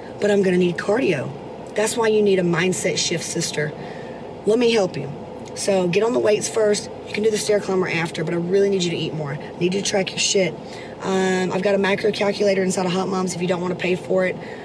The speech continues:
that's fine. Go on Google. Maybe you can find one that's free, and it's, it's, it's, it's, it works. So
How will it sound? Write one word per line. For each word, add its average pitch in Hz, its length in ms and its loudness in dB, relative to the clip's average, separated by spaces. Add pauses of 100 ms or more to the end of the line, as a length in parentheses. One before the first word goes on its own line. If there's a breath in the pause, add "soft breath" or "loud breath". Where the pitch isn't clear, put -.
(340 loud breath)
that's 170 280 -2
fine. 175 340 0
Go 175 220 0
on 170 180 0
Google. 170 440 2 (220)
Maybe 170 300 0
you 170 80 -2
can 175 160 -2
find 190 360 -2
one 180 200 0
that's - 220 -4
free, 214 380 0
and 196 160 2
it's, 185 160 -2
it's, - 180 -2
it's, - 280 -6
it's, 175 200 -6
it - 140 -2
works. 165 320 -2
So 190 300 0